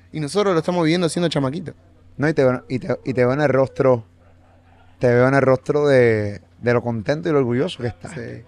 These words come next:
Speaker 2: O sea, lo hablas con, contento, puñeta, por fin.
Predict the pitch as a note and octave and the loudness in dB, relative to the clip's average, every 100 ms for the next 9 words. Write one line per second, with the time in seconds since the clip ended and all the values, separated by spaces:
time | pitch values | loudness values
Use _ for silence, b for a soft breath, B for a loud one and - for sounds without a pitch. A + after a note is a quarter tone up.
0 | _ _ _ - C#3+ C#3 C3 C3 C#3 D#3 | _ _ _ 0 4 6 6 4 4 2
1 | - E3+ D3+ C#3+ B2+ A#2 G#2+ G2 - - | 0 -4 -4 -6 -6 -6 -10 -12 -18 -20
2 | _ _ _ _ _ _ _ _ _ _ | _ _ _ _ _ _ _ _ _ _
3 | _ - C#3 B2 E3 D#3 D#3+ G#2 - C3+ | _ -6 -4 0 -2 0 -2 -2 -4 -4
4 | B2+ F#3+ F3 B2+ - A3 F3 | 0 0 0 2 4 6 4